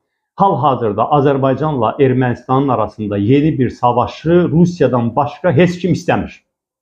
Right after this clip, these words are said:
Biz Ermənistanla mübahisəli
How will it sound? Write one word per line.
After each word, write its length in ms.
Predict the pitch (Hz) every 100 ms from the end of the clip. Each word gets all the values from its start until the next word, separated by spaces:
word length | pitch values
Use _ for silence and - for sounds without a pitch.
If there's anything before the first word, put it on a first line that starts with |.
| _ _ _ -
Biz 240 | 170 233 -
Ermənistanla 1300 | 170 147 151 143 139 185 175 143 139 160 196 202 - _ -
mübahisəli 640 | 165 170 156 156 170 185